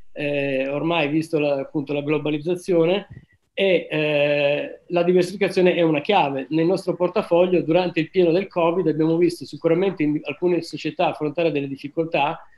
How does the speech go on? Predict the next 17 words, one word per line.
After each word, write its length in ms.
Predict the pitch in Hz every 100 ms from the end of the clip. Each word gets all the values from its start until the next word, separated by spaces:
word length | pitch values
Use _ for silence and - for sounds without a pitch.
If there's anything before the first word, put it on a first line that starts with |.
| _ _
però 140 | 170
abbiamo 240 | 175 165 160
visto 260 | 190 -
altre 300 | 143 160 151
società 600 | 165 156 185 180 160 160 165
letteralmente 640 | 185 185 190 190 180 165
esplodere 560 | 214 - 160 170 190 170
perché 260 | 165 156
grazie 320 | 147 160 - 160
al 60 |
digitale 600 | 156 165 175 156 156 160 -
avevano 380 | 156 156 147
un'offerta 640 | 156 170 - 160 139 - 147
che 100 | 156
intercettava 680 | 147 160 - 165 156 151 156
le 120 | 143
necessità 760 | 143 160 143 143 147 143 143